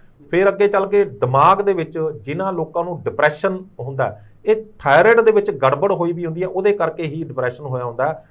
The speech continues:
ਪੇਟ ਦੇ ਅੰਦਰ ਦੀਆਂ ਜਿਹੜੀਆਂ ਮੂਵਮੈਂਟਸ ਹੁੰਦੀਆਂ ਨੇ, ਅੰਤੜੀ ਦੇ ਅੰਦਰ ਦੀਆਂ ਮੂਵਮੈਂਟਸ,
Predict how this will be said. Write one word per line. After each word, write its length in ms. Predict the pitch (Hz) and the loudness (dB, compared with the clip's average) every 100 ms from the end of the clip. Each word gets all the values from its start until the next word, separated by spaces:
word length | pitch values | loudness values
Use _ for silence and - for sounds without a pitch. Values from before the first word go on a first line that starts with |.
| _ _ _ | _ _ _
ਪੇਟ 360 | - 175 208 233 | 0 4 6 4
ਦੇ 300 | 226 226 170 | 0 -2 0
ਅੰਦਰ 300 | 165 170 202 | -2 0 0
ਦੀਆਂ 200 | 190 190 | -2 -6
ਜਿਹੜੀਆਂ 260 | 175 185 170 | -6 -6 -6
ਮੂਵਮੈਂਟਸ 500 | 139 156 185 - 156 | -4 -4 -4 -6 -10
ਹੁੰਦੀਆਂ 220 | 147 151 | -10 -10
ਨੇ, 60 | 156 | -10
ਅੰਤੜੀ 340 | 135 135 147 | -10 -8 -8
ਦੇ 160 | 143 139 | -8 -8
ਅੰਦਰ 200 | 131 127 | -8 -8
ਦੀਆਂ 200 | 123 123 | -8 -12
ਮੂਵਮੈਂਟਸ, 340 | 117 110 104 | -12 -14 -16